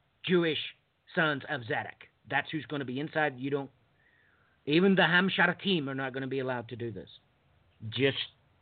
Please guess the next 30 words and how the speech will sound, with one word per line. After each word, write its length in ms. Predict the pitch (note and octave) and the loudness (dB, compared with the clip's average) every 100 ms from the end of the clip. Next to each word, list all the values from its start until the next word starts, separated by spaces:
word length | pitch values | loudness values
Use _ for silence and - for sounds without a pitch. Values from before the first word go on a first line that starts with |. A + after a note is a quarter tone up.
| - | -4
the 80 | C3 B2 | -2 2
faithful 480 | D3 A#2+ - B2 A2+ - _ _ _ _ _ _ _ _ _ _ _ _ _ _ _ _ _ _ _ _ _ _ _ _ | 2 2 -4 -6 -8 -14 _ _ _ _ _ _ _ _ _ _ _ _ _ _ _ _ _ _ _ _ _ _ _ _
of 100 | C3+ | -8
the 60 | A2+ A2 | -6 -4
sons 180 | B2+ | -4
of 80 | G#2 | -2
Zadok, 320 | A2 F#2+ - - | -2 -2 -4 -4
for 100 | B2+ | 0
a 20 | |
reason. 320 | C3+ F3+ G#2 - _ _ _ _ _ - | 2 2 0 -14 _ _ _ _ _ -12
I 80 | B2 | -10
mean, 220 | A#2 A2 - - - _ _ _ | -8 -10 -16 -20 -20 _ _ _
through 520 | - D#3 F#3 G3+ G#3 G3 | -2 4 6 6 6 2
the 100 | E3+ | -4
sons 180 | F#3 E3 | -8 -8
of 100 | D#3+ | -6
Zadok, 340 | D3 C#3+ C3+ - _ _ | -4 -4 -4 -8 _ _
all 460 | B2+ D#3 D#3+ D#3+ D#3+ | -6 -4 -2 -2 -4
the 100 | D3 | -6
prophecies 600 | - C3+ C#3 - B2+ A2+ | -6 -6 -6 -10 -10 -10
get 160 | C3+ - - | -12 -12 -10
fulfilled 440 | A#2+ A2+ B2 A#2 | -8 -2 -2 -2
about 380 | A2 G#2 - - | -4 -6 -8 -4
God's 340 | B2 B2 A2+ - - _ - | -2 0 -2 -10 -20 _ -4
physical 340 | - F#3+ D#3+ C#3 | 2 2 0 -6
promises 520 | - C#3+ C3 A2 G#2+ - | -4 -4 -4 -6 -12 -10
to 80 | A#2 | -10
the 60 | |
Jewish 260 | F#2 G#2 G2 - | -8 -10 -10 -10
people. 240 | A#2+ G#2+ | -12 -12